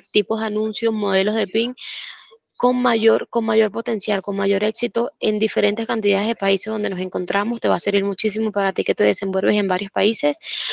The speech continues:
Puedes encontrar por lo menos qué está siendo potencial en Colombia, qué está siendo potencial en Argentina, qué está siendo potencial en México y en Chile, para que tú puedas tener una recomendación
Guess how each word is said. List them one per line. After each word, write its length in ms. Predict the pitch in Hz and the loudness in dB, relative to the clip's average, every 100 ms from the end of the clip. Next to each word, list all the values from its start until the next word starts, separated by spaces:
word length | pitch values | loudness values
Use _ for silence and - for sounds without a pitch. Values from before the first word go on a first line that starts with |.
| - | 0
Puedes 240 | - 220 214 | 6 8 8
encontrar 420 | 240 220 208 202 | 4 4 4 2
por 120 | 202 | 4
lo 100 | 208 | 2
menos 300 | 202 208 208 | 4 2 2
qué 100 | - | 2
está 180 | 233 208 | 2 0
siendo 380 | - 226 214 214 | 2 2 2 2
potencial 460 | 208 214 196 196 | 0 0 0 0
en 80 | 190 | 0
Colombia, 460 | 185 196 208 208 208 | 0 0 2 2 0
qué 80 | 240 | 0
está 140 | 202 | -2
siendo 260 | 220 214 196 | 0 0 0
potencial 380 | 196 202 190 190 | -2 -2 -4 -4
en 100 | 185 | -2
Argentina, 540 | 185 196 208 220 214 | -4 -2 4 4 4
qué 100 | - | 0
está 140 | 226 240 | -2 0
siendo 220 | 226 202 | -2 0
potencial 460 | 202 196 196 196 | 0 0 -2 -2
en 140 | 190 196 | -2 0
México 340 | 208 220 - | 2 2 2
y 60 | 208 | 2
en 80 | 208 | 2
Chile, 380 | - 208 269 - - - - - | 4 4 4 -2 -18 -10 -8 -2
para 220 | - 233 226 | 2 4 4
que 100 | 208 | 0
tú 100 | 202 | 2
puedas 220 | 226 226 | 2 2
tener 300 | 233 220 220 | 2 2 2
una 220 | 233 240 | 2 2
recomendación 800 | 240 - 233 220 214 - 220 254 | 2 2 2 2 2 2 2 0